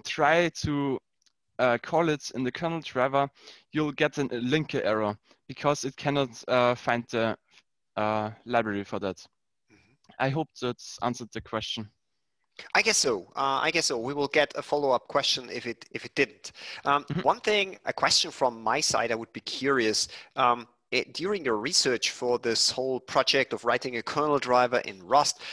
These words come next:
Speaker 2: I guess you, you worked, you looked through the internet. Did you find any clues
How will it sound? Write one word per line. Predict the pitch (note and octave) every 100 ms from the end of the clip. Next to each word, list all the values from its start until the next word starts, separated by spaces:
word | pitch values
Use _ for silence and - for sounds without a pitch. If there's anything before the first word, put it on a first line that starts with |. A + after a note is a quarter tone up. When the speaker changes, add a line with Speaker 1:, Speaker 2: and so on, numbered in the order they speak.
| - - -
Speaker 2:
I | B2+ A#2+ _
guess | D3 D#3+ -
you, | C3 B2 G2 F2
you | B2 B2+ A#2+ A2+ G#2+
worked, | C3 C#3+ C#3 A2
you | B2
looked | A2+ E3+ -
through | - E3+ E3+
the | C#3 C3
internet. | F#3 D3 B2+ - -
Did | E3+ -
you |
find | A3+ - - B2+ D#3 G#3 F#3+ - - _
any | C3 G3 A3
clues | - - C#3+ A3 B3 A#3 - -